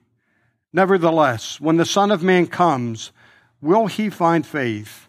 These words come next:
on earth? This is the word of the Lord. Thanks be to God. Please join me as I pray. <clears throat>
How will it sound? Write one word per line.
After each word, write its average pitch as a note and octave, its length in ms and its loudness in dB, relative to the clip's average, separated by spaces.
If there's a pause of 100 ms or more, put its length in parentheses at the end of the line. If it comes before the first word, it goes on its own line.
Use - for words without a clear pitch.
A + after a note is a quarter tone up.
(640)
on B2 180 -6
earth? F#2+ 460 -14 (1000)
This F3 140 -4
is F3 80 -2
the F3 80 2
word F3 280 2
of E3 80 -2
the D3+ 100 -2
Lord. C3 420 -4 (340)
Thanks F#3 340 -2
be G3 180 -2
to D#3+ 140 -2
God. A2 400 -6 (520)
Please E3 220 -6
join D3 300 -2
me B2+ 120 -4
as G#2+ 120 -8
I G#2 120 -10
pray. F#2 380 -20 (2250)
<clears throat> - 120 -6